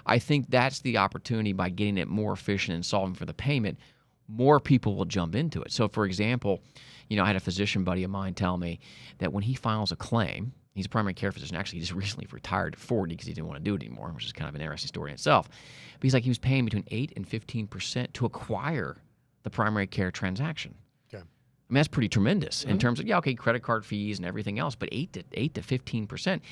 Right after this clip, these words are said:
Speaker 1: that's, you know, crazy for something that maybe, to your point, he would have charged cash fifty dollars to do some stitches or whatever it may be. So I think that, uh, two things are happening. One is you see the market movement with this and solving for the payment. Two,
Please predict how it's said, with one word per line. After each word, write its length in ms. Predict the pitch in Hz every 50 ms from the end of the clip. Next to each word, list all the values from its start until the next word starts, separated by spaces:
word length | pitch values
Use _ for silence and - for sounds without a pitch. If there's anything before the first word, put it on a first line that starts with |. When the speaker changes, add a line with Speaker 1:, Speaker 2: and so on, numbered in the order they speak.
| - - -
Speaker 1:
that's, 260 | - 208 202 - - -
you 100 | - 143
know, 200 | 127 104 90 - - - _ _ _ _ _ _ _ _
crazy 680 | _ - - 139 147 180 233 247 220 147 101 87 90 104 - - -
for 140 | - 151 135
something 360 | - 165 165 151 - 143 131
that 100 | 127 104
maybe, 380 | 110 113 117 131 135 120 110
to 160 | - - 107 101
your 160 | 117 - 110
point, 360 | - - 110 107 104 104 - - - - - - - - - - - _ _ _ _
he 120 | 139 147
would 140 | 147 135 127
have 80 | 104
charged 480 | - - 131 113 107 107 104 95 - -
cash 480 | - - 139 156 160 135 120 117 110 -
fifty 200 | - - - 113
dollars 300 | 104 101 95 95 92 -
to 60 | -
do 100 | - 90
some 140 | - - -
stitches 340 | - - 147 - - 78 80
or 60 | 85
whatever 440 | 92 104 110 107 101 92 85 82 76
it 40 | 62
may 160 | 67 73 73
be. 280 | 80 101 95 73 - - - - - _ _ _ - -
So 140 | - - 147
I 80 | 131 127
think 220 | - 190 196 165
that, 220 | - 131 - -
uh, 280 | - - - - - - 147
two 140 | - - 175
things 200 | 139 135 120 101
are 40 | 98
happening. 380 | 107 95 87 80 80 80 87
One 260 | 98 117 127 123 123 123
is 220 | 113 110 101 95
you 60 | 95
see 300 | 95 - - - 139 143
the 80 | 135 127
market 380 | 117 113 107 107 104 - -
movement 400 | - 92 95 95 92 87 85 -
with 160 | - 82 78 -
this 160 | 80 82 -
and 80 | -
solving 220 | - - 87 85 82
for 100 | - -
the 60 | -
payment. 300 | - 104 90 82 80 - - - - - - -
Two, 340 | - - 202 190 170 147